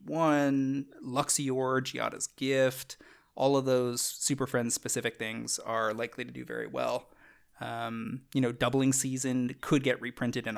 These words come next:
August, but if they don't tell us that up front, then the, you know, Commander decks are gonna take off.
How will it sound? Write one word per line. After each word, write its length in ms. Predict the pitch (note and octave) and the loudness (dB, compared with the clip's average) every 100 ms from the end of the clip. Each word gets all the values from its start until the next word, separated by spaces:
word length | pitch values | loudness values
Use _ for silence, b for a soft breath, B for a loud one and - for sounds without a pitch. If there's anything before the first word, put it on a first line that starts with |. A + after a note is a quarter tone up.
| - | 6
August, 680 | D3+ G#3+ C3 F3 - - - _ _ - | 8 10 6 2 -2 -6 -14 _ _ -4
but 120 | B2+ | -4
if 80 | - | 0
they 80 | B2+ | 2
don't 260 | C#3 - | 2 0
tell 300 | - - F#3 | -6 -2 2
us 180 | F#3 - | 2 0
that 340 | A#2+ A2 A2 - | 0 -2 -4 -6
up 180 | A#2+ - | -8 -8
front, 400 | - A2 G#2 C3 b b b b b _ | -4 -4 -4 -8 b b b b b _
then 760 | C3 B2 A#2+ A#2+ A#2+ A#2+ A#2+ B2+ - | 0 0 0 0 -2 -4 -4 -8 -6
the, 560 | B2 A#2 A2+ A2+ - _ _ _ _ _ _ _ _ _ | -6 -6 -8 -10 -14 _ _ _ _ _ _ _ _ _
you 80 | C#3 | -2
know, 100 | B2 | -2
Commander 400 | - B2 B2 B2 | 0 0 2 0
decks 520 | A#2 A2 - - - _ _ _ _ _ _ _ - | -2 -4 -6 -6 -8 _ _ _ _ _ _ _ -4
are 120 | A#2+ | -2
gonna 160 | A#2 | -2
take 240 | A2 A#2+ A#2 | -2 -2 0
off. 440 | A2 A2 - - | -2 -2 -6 -16